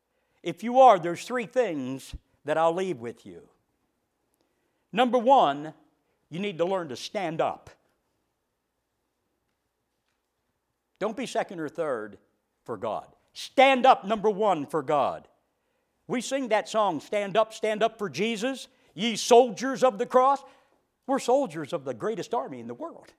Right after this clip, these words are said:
<laughs> God's army. We need to learn to stand up. Number two, First Corinthians fifteen, verse fifty-eight, he tells us, "Be steadfast, unmovable, always abounding in the work of the Lord."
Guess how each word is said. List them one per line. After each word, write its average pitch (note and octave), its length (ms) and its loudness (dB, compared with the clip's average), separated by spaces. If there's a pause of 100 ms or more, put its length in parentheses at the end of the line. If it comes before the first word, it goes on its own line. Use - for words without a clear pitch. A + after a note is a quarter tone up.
(140)
<laughs> - 1200 -20
God's B3+ 260 0
army. A2 280 -8 (1080)
We D#3+ 120 -10
need D3+ 180 -10
to B2+ 60 -6
learn B2+ 220 -8
to - 60 -18
stand C3 420 -6
up. C3 280 -8 (100)
Number F#3 200 -2
two, F#3+ 400 0 (400)
First - 220 0
Corinthians A3 420 -6
fifteen, A#3+ 520 -4
verse F3+ 240 -4
fifty-eight, A3 640 -4 (460)
he B3 100 -2
tells B3 300 6
us, F#3+ 100 -6
"Be F#3+ 220 -10
steadfast, F3+ 1200 2 (300)
unmovable, A3 580 4
always C4 360 4
abounding G#3+ 500 4
in E3+ 80 -4
the E3+ 80 -6
work F#3 280 -2
of D#3+ 80 -12
the E3+ 80 -2
Lord." A#2 440 -6